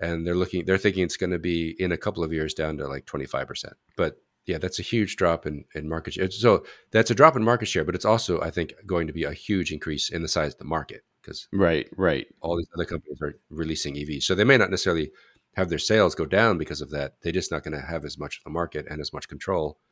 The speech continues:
Speaker 1: as they have now in the E V market.
Speaker 2: Um, I think I saw, uh, I, I don't know. I'm, okay, stop bringing up stuff 'cause we're starting to run long here.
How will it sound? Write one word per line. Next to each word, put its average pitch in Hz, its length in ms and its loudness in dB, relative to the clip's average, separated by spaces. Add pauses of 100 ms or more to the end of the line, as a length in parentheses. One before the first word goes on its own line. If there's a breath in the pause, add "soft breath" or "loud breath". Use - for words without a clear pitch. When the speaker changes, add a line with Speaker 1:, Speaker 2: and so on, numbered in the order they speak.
(140)
Speaker 1:
as 80 180 -8
they 76 120 -4
have 71 180 -10
now 73 220 -8
in 69 60 -10
the 71 140 -10
E 73 60 -12
V 76 100 -8
market. 69 320 -14 (400)
Speaker 2:
Um, 80 500 -4 (100)
I - 60 -16
think - 200 -2
I 98 40 0
saw, 82 260 -4 (200)
uh, 78 240 -6 (180)
I, 78 40 4
I 73 120 2
don't - 120 -18
know. 65 440 -6
I'm, - 200 -10
okay, - 260 -4 (140)
stop - 280 -4
bringing 76 240 -4
up - 120 -10
stuff - 220 -8
'cause - 220 -12
we're 76 60 -8
starting - 240 -6
to 80 60 -10
run 82 180 -6
long 78 180 -6
here. 87 220 -2